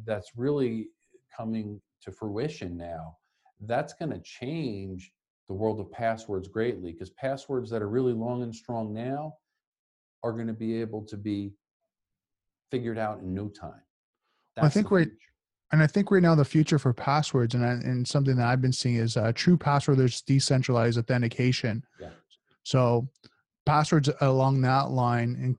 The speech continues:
Speaker 2: s-, more and more companies are looking at where it's biometrics, it's, you know, thumbprint, face recognition, especially with the smartphones, right? As we're starting to see right now, where now the passwords are not stored in a local database, they're actually now hashed onto the actual,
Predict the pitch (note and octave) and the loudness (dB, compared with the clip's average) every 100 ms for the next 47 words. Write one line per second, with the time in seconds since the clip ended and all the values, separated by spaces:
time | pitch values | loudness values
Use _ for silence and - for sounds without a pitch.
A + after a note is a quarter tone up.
0 | - - C#3+ C#3+ C#3 A#2+ - C#3+ B2+ B2 | -8 0 4 6 4 2 0 0 2 2
1 | B2 C#3+ D3+ B2+ A#2 A#2 C3 A#2+ A#2+ A#2 | 4 2 2 2 2 0 2 2 2 0
2 | - _ C3 B2+ C3 B2+ - G#2+ B2 - | -6 _ 0 2 2 2 0 -2 -2 -6
3 | - B2+ A#2+ A#2 A#2+ - _ - C3 A#2+ | -4 0 2 0 -2 -8 _ 0 2 2
4 | - B2+ A2+ - B2 A#2+ B2+ - A#2+ B2 | 2 0 0 0 0 2 -2 0 0 0
5 | - B2+ F3 G3 G#3 D3+ B2 - A#2+ A#2 | -2 2 2 4 2 2 0 2 2 0
6 | - A#2 G#2+ C#3 A#2+ A#2 A#2+ _ - _ | -2 -4 -4 -2 0 0 -2 _ -20 _
7 | - B2 A#2+ A#2 C3 A#2+ A#2 - B2 A#2 | -2 0 0 0 0 2 0 0 2 2
8 | A#2+ A#2+ A#2 A2+ A#2+ A#2+ A#2+ - _ _ | 2 2 2 2 2 2 0 -4 _ _
9 | _ - C3+ C#3 D3 C3 C#3+ C3+ C3+ B2 | _ 0 4 4 4 2 2 2 2 2
10 | B2 A#2+ - - C3 B2+ A#2+ A#2 B2 A#2+ | 2 0 -2 0 2 2 2 2 2 0
11 | A#2+ A#2 B2 C3+ C3 A#2 A2+ - A#2+ A#2 | -2 2 2 4 4 2 0 0 2 2
12 | A#2+ B2 A#2+ A2+ - C#3 C3+ B2+ B2+ A#2 | 0 -2 0 0 0 2 2 0 -2 -2
13 | A2+ A#2 A2 - A#2+ A2+ A#2 | 0 0 -2 -2 -2 -2 -4